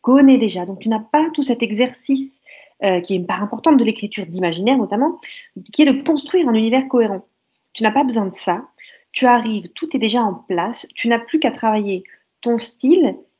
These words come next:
et ton appropriation des personnages et inventer ton histoire. C'est déjà beaucoup, en fait. C'est déjà énorme. Et, euh, et donc, la fanfiction m'a appris à faire tout ça. Et une fois qu'on se sent plus à l'aise, et c'est le cas de, de plein d'auteurs, de,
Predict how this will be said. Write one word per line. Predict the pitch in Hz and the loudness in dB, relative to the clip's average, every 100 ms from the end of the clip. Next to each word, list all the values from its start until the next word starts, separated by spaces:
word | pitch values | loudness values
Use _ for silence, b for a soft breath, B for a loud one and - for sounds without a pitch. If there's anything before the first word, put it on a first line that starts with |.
| _ | _
et | 233 | -6
ton | 220 220 | -2 2
appropriation | 233 294 277 277 269 262 - 285 | 2 2 0 -2 2 0 2 0
des | 247 | 0
personnages | 214 - 185 160 233 - _ 220 | -2 -6 -6 -4 -4 -8 _ 0
et | 254 262 | 0 0
inventer | 208 196 208 277 | -2 -2 0 0
ton | 269 | 0
histoire. | 208 185 - - _ | -2 -2 -8 -10 _
C'est | 269 | -2
déjà | 339 403 | 2 2
beaucoup, | 294 320 330 403 311 | 2 2 2 4 4
en | 202 | 2
fait. | 175 - B B - | -4 -6 B B -12
C'est | 226 | 0
déjà | 269 285 285 | 4 4 2
énorme. | 226 220 302 285 - B B B - - | 0 2 2 0 -4 B B B -10 0
Et, | 269 277 | 2 2
euh, | 226 208 196 190 185 185 185 - - | 0 -4 -8 -8 -8 -10 -10 -14 -8
et | 226 | -4
donc, | 226 | -4
la | 226 | -4
fanfiction | 208 214 - 349 | -6 -6 -2 0
m'a | 202 180 - _ _ | 0 -2 -10 _ _
appris | - 392 | -6 0
à | 302 | 0
faire | 262 202 | 0 -6
tout | - | -8
ça. | - - _ _ B B - | -10 -10 _ _ B B -6
Et | |
une | 202 | -4
fois | 196 349 | 0 0
qu'on | 302 | 0
se | 254 | -2
sent | 208 208 | -4 -6
plus | 233 | -2
à | 214 | 0
l'aise, | 208 302 254 | 4 4 4
et | 160 | -2
c'est | - 185 | -8 -8
le | 170 | -6
cas | 170 226 | -6 -6
de, | 190 160 | -6 -8
de | 160 | -8
plein | - | -8
d'auteurs, | 214 196 | -6 -4
de, | 220 | -6